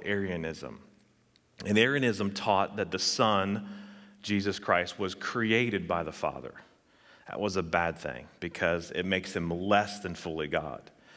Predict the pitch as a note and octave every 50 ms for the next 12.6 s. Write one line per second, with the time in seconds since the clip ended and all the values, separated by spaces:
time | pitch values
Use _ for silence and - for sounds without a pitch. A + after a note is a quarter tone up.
0 | - - - - - E2+ F2 F#2 F#2 E2+ - - - F#2 E2+ E2 E2 D#2+ - -
1 | - - - - - - - _ _ - - - - - G2+ F#2 F2+ F2+ F2+ F2+
2 | F2+ F2 - - F2+ F2+ F2+ F2 - - F#2 F2 E2+ F2 F2 F2 E2+ E2 E2 E2
3 | - - G2 F#2 F2 E2+ F2 D#2+ - - - - C3 A2+ F#2+ F#2 E2+ F2+ G#2 G2+
4 | F2+ D2+ - - - - - - - - - G2 F2+ F2 E2 - - - - -
5 | - D#2 - D#2 D2+ D#2+ E2+ F2 F2+ - - - - F#2 E2 E2 D#2+ - - G2+
6 | G2 F#2 F2 D2 B1 - - - - - - - - - - - - - - -
7 | - - E2+ D#2+ D#2+ D#2 D#2 G#2+ A2 A2+ A2+ A#2+ C#3 C#3+ B2 B2+ A2 - - B2
8 | A2+ A#2 - - A2+ G#2+ - - A2+ G#2 F#2+ F#2 F#2+ A2 A2+ G#2+ F#2+ F#2+ F2+ -
9 | G#2+ A2+ A#2 B2 A#2+ - - - G#2+ E2 D2 G#2 G#2+ - - - G2 F#2 G2+ A2
10 | G#2+ - - - C2+ - - F2+ F2 F2 - - - - - - - - - -
11 | G2 A#1+ C2+ F2+ G2 G2+ - - G2 F#2+ F#2 F#2 - - F2 - - - - G#2
12 | F#2+ F2+ F2 E2+ G2 F#2+ - - F#2+ E2+ D#2+ D#2+